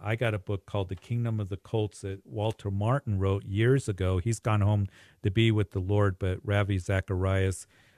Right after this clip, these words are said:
uh, has updated that and forwarded it. And, um, so, uh, good study materials that will help you, uh, be able to answer them. So, all right, Martin?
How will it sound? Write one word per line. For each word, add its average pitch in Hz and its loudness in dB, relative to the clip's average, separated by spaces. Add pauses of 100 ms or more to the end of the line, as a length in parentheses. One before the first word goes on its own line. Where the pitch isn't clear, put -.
(100)
uh, 95 -4 (100)
has 95 -6
updated 98 0
that 92 6
and 92 4
forwarded 98 6
it. 92 2 (360)
And, 95 4
um, 90 2 (100)
so, 92 6 (260)
uh, 90 0
good 117 6
study 95 2
materials 90 0
that 92 0
will 90 0
help 87 -4
you, 85 0 (320)
uh, 95 0
be 90 4
able 87 4
to 92 -2
answer 90 0
them. 87 -4
So, 87 2 (380)
all 104 8
right, 131 12
Martin? 190 4